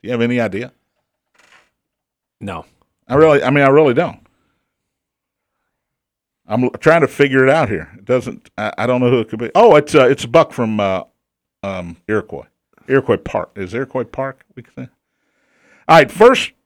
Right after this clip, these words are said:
Speaker 1: fir-, I'm first group out. Now I'm a twenty-two handicap, which is completely unfair.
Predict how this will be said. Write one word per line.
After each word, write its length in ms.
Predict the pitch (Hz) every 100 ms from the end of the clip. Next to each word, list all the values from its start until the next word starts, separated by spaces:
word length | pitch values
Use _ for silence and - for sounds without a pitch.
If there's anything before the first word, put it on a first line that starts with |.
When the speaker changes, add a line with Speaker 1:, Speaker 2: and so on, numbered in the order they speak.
| - 113 -
Speaker 1:
fir-, 260 | - 214
I'm 300 | 220 185 226
first 320 | 165 208 185 -
group 240 | 151 135
out. 260 | 110 69 - -
Now 140 | 160
I'm 160 | 196 269
a 40 |
twenty-two 680 | 240 - 180 202 190 - 170
handicap, 540 | 147 147 135 139 135 123
which 180 | 120
is 100 | 120
completely 640 | - 127 - - 214 147 131
unfair. 640 | 120 107 113 107 107 107